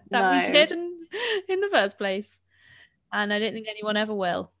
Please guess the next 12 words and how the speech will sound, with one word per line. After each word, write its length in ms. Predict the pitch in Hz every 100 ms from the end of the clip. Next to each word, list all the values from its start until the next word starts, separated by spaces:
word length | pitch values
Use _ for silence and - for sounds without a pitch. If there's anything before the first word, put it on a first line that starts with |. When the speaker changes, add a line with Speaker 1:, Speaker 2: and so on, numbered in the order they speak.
| _ _
Speaker 2:
because 220 | 196 190
it 60 | 190
makes 680 | - - - 392 - 370 -
Speaker 1:
<laughs> 0 |
Speaker 2:
no 560 | 226 233 254 269 269 262
sense, 540 | - 226 208 180 -
but 140 | - 226
it's 160 | 254
also 360 | 320 320 320 294
hugely 400 | 285 254 220 214
entertaining. 600 | 208 214 208 180 185 208
<laughs> 40 | -